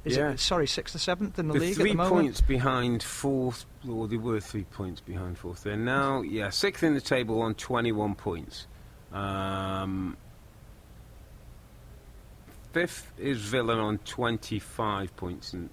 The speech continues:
Speaker 2: fourth is Tottenham on twenty-six points. So they're
Speaker 1: It's, it's not a terrible
Speaker 2: yeah,
Speaker 1: position,
Speaker 2: they're,
Speaker 1: is
Speaker 2: they're
Speaker 1: it? And we're all
Speaker 2: three,
Speaker 1: looking
Speaker 2: four
Speaker 1: at them
Speaker 2: points. Yeah, you,
Speaker 1: going,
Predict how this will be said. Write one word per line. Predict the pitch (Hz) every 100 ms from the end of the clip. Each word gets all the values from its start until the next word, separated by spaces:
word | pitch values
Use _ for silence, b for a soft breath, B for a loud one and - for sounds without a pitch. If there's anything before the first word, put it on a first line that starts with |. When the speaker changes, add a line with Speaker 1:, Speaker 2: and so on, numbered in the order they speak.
| -
Speaker 2:
fourth | - 120 107 101 - -
is | 104 85 - - - -
Tottenham | - 123 - 87
on | 87 90
twenty-six | - 95 - 90 98 -
points. | - 85 -
So | - 123
they're | 131 151
Speaker 1:
It's, | 143
it's | -
not | 240 254
a |
terrible | - 254 247 196
Speaker 2:
yeah, | 180
Speaker 1:
position, | 170 233 147
Speaker 2:
they're, | 190
Speaker 1:
is | 208
Speaker 2:
they're | 185
Speaker 1:
it? |
And | 160
we're | 170 190
all | 214 208
Speaker 2:
three, | 160
Speaker 1:
looking | 139 202
Speaker 2:
four | 151
Speaker 1:
at |
them | 165
Speaker 2:
points. | 131 113 -
Yeah, | - 170 85 80
you, | - 147
Speaker 1:
going, | 156